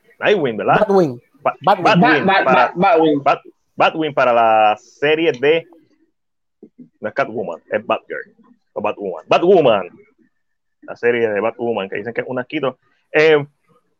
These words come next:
Speaker 1: obviamente, gente inculta empezaron a criticarla sin saber que en los cómics, especialmente
Speaker 3: Dijeron,
Speaker 1: Batman, Batman Inc.
Speaker 3: <laughs> no, lo más seguro di-, lo más, es que los escucho, lo más seguro dijeron,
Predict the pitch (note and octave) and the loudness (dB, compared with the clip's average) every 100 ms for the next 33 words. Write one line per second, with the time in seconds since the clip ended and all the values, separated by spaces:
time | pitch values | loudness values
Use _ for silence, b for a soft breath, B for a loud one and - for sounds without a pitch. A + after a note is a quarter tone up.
0 | _ _ D#3+ G#3+ G3+ E3+ D3+ E3 D3+ D3 | _ _ 0 2 2 -2 -2 -2 -2 -2
1 | C#3 B2+ D#3 C#3 C3 A#2+ - A#2+ A#2 A#2+ | -8 -6 -10 -2 0 0 2 2 2 -4
2 | A#2 A2+ G#2+ G2+ A2+ B2 A#2+ G#2 G2+ G#2 | -6 -4 -2 -4 -6 -6 -4 -4 -2 -6
3 | G#2 _ _ _ - - _ _ _ _ | -6 _ _ _ -20 -20 _ _ _ _
4 | _ _ - A#2 G#2+ G#2 A2 B2+ C#3+ - | _ _ -12 -10 -6 0 2 0 -2 -8
5 | F#2+ F#2 - A#2+ C3 - - _ _ _ | -8 -8 -4 -4 -4 -10 -20 _ _ _
6 | _ - - F#3+ - G3+ A#3+ A#3 A3 E3+ | _ -20 -14 -6 2 4 4 4 2 0
7 | - - A3 - - - - B3+ A#3 G3 | -2 0 0 0 -2 -2 0 0 0 0
8 | A3+ A#3 A3+ B3 C4 C4+ B3 - A#3 A3 | 0 2 0 2 2 4 2 2 2 2
9 | A3 A#3 C4+ C4 A#3+ G3 - F#3+ F#3+ - | 2 0 0 2 2 2 2 2 4 2
10 | D3+ C#3 B B B F3 F#3+ F#3+ A3 A3 | 0 -2 B B B 0 2 2 4 4
11 | G#3+ A3+ G#3 F3+ | 4 2 2 2